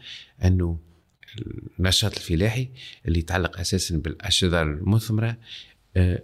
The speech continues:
avec les pépins نسميوه، بالقلوب. مثلًا كيما التفاح، آه، كيما الأنزاس، كيما العوينة، اللي يلزمهم، آه، في، في، في، في فصل الشتاء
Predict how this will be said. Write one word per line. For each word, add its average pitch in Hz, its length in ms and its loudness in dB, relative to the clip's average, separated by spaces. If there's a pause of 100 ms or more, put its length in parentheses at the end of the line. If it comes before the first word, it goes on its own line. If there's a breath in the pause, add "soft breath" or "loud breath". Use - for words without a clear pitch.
avec 101 280 0
les 98 60 4 (120)
pépins 95 140 -2
نسميوه، 78 540 0 (140)
بالقلوب. 85 560 0 (760 loud breath)
مثلًا 80 420 0
كيما 78 240 -4
التفاح، 87 840 -2 (580 soft breath)
آه، 85 140 -4
كيما 73 340 -2
الأنزاس، 80 600 0
كيما 78 220 0
العوينة، 90 440 2 (140)
اللي 85 300 0 (500 loud breath)
يلزمهم، 120 960 2
آه، 87 520 -2 (200)
في، 85 220 -2
في، 82 240 -2 (340)
في، - 160 -16 (320)
في - 400 -12
فصل 120 280 2
الشتاء 110 540 2